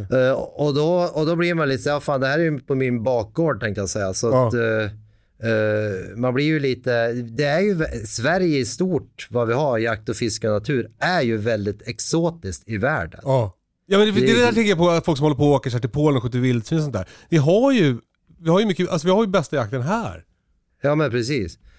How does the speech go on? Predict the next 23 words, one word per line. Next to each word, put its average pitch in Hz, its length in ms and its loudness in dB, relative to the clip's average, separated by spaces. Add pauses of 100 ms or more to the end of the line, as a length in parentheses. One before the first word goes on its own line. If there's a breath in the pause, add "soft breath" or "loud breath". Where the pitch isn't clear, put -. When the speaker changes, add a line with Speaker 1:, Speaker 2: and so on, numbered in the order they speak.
(200)
Speaker 2:
Och, 131 380 0
och 131 120 0
jag 143 100 2
har 151 80 2
ju 160 60 0
alltid 147 280 -2
drömt, 123 240 0
jag 131 80 -2
vet 131 80 -2
inte 139 140 -4
om 131 60 0
det 123 60 0
var 120 80 0
något 117 180 -2
poddavsnitt, 110 520 -4
någon 113 140 -2
frågar 104 240 -2
mig 104 160 -2
vilken 104 320 -4
drö-, 110 160 -2
vilken 113 440 -4
min 107 220 -2
drömfiskeresa 113 920 -4